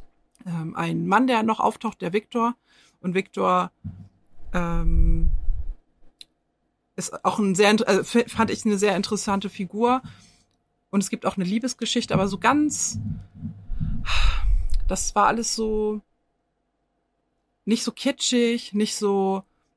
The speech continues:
au-, also auch nicht so dramatisch. Also die, die Themen sind ernst, gar keine Frage. Also an der Stelle auch,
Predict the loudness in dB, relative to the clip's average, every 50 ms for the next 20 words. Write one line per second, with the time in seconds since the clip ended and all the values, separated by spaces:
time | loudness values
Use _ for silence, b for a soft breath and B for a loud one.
0 | _ _ _ -20 _ -10 -6 -4 -2 0 0 0 2 2 2 2 2 2 4 4
1 | 4 4 6 4 6 4 2 0 2 2 2 4 4 4 2 2 -2 -4 -4 -4
2 | -4 -4 -4 -4 -4 -4 -4 -4 -6 -6 -4 0 2 4 4 4 2 2 -2 0
3 | 2 2 2 2 0 -2 -2 -4 -2 -2 -6 -6 -4 2 2 2 2 2 0 0
4 | 0 0 0 0 -2 -2 -2 -2 -2 -2 -2 -4